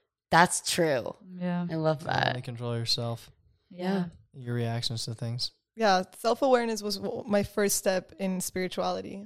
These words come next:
Speaker 4: 'cause I feel like my spiritual journey started when I was, um, I, I had just graduated high school and I didn't know what I wanted to study, and I was very confused and I had, like, this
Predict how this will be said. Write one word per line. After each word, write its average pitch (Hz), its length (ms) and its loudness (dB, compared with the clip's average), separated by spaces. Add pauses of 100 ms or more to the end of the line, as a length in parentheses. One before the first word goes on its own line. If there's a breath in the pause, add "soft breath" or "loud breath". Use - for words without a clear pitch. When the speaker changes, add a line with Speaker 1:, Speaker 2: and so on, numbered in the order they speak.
Speaker 4:
'cause 220 140 -6
I 214 240 2
feel 220 300 -4
like 214 320 0 (360)
my 202 260 4
spiritual 208 400 4
journey 196 280 4
started 196 420 4
when 202 200 4
I 190 140 4
was, 190 280 0 (480 soft breath)
um, 196 600 0 (540)
I, 220 220 4
I 214 100 4
had 220 220 4 (140)
just 220 240 0
graduated 208 480 2
high 190 140 -4
school 202 220 -4
and 190 80 2
I 190 60 2
didn't 196 240 0
know 196 140 6
what 190 120 6
I 190 80 2
wanted 185 280 0
to - 80 -10
study, 190 500 0
and 196 420 0
I 196 120 2
was 190 160 0
very 202 340 4
confused 196 540 0
and 196 80 0
I 196 40 0
had, 185 180 0
like, 185 160 -2
this 180 340 -8